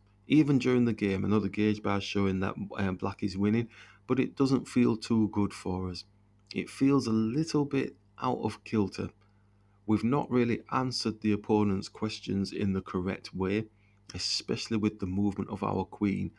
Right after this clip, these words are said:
dancing all over the place. Single piece maneuvers wasn't supported, and that definitely shouldn't have happened. But how do we shake ourselves out of that sort of situation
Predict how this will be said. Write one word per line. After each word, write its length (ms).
dancing 580
all 260
over 220
the 60
place. 380
Single 520
piece 400
maneuvers 560
wasn't 360
supported, 720
and 320
that 180
definitely 460
shouldn't 360
have 100
happened. 380
But 100
how 200
do 120
we 120
shake 400
ourselves 540
out 200
of 220
that 200
sort 220
of 80
situation 680